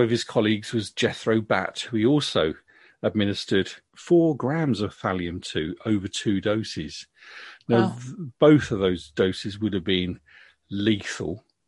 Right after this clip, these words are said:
Speaker 1: But again, the drink was not right, and so Jethro didn't drink it. Apparently the coffee was too strong. His was coffee, not tea, so he didn't drink it.
Speaker 2: <laughs>
Speaker 1: But still,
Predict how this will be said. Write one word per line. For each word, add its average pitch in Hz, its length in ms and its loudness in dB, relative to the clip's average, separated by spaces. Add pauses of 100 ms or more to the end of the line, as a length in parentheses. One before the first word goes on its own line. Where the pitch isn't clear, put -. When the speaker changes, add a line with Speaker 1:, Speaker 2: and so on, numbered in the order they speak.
Speaker 1:
But 170 120 6
again, 131 480 4
the 127 120 4
drink 135 360 2
was 107 260 -4
not 104 200 -2
right, 98 420 0
and 98 380 0
so - 180 -6
Jethro - 420 -4
didn't 92 300 -6
drink 104 320 -4
it. 98 40 -4
Apparently 107 320 -6
the 95 60 -4
coffee - 380 -10
was 92 200 -12
too 160 260 -6
strong. 78 420 -4 (140)
His 101 180 -6
was 92 120 -10
coffee, 80 420 -6 (160)
not 98 180 -12
tea, 78 360 -8
so - 120 -20
he 95 60 -4
didn't 104 260 -4
drink - 380 -8
it. 95 160 -4 (220)
Speaker 2:
<laughs> - 240 -10
Speaker 1:
But 175 140 6
still, 185 420 6